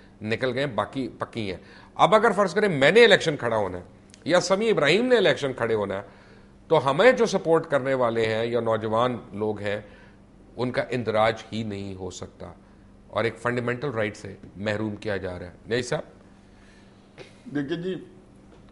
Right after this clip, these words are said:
Speaker 2: पहली बात है कि जब ये बात कई दफ़ा हो चुकी है और मेरा ख्याल में कि सुप्रीम कोर्ट में जब आपका केस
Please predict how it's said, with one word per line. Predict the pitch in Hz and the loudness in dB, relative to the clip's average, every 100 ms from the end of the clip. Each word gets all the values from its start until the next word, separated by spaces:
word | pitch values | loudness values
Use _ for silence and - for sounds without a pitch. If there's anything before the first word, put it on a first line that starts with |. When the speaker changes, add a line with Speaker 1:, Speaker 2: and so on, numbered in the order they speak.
| - - - - - - - - - | -20 -20 -20 -20 -20 -20 -20 -20 -8
Speaker 2:
पहली | 143 143 170 | 0 2 2
बात | 156 127 120 | 4 2 4
है | 120 123 | 0 0
कि | 131 139 | 0 -4
जब | 120 123 123 143 143 131 | -4 -2 -4 -4 -6 -4
ये | 120 | -4
बात | 95 107 110 120 120 - | -6 0 2 2 0 -8
कई | 131 156 | -4 -2
दफ़ा | 147 131 | -4 -4
हो | 127 107 113 | -4 -4 -10
चुकी | - 92 113 | -12 -14 -8
है | |
और | 117 | -6
मेरा | 104 107 135 | -6 -6 -8
ख्याल | - 110 | -6 -8
में | 104 127 | -8 -8
कि | 135 | -10
सुप्रीम | - - 120 | -12 -10 -8
कोर्ट | 135 127 101 | -6 -8 -10
में | 131 | -8
जब | 123 120 | -8 -6
आपका | 107 123 | -6 -8
केस | 123 117 101 | -10 -10 -12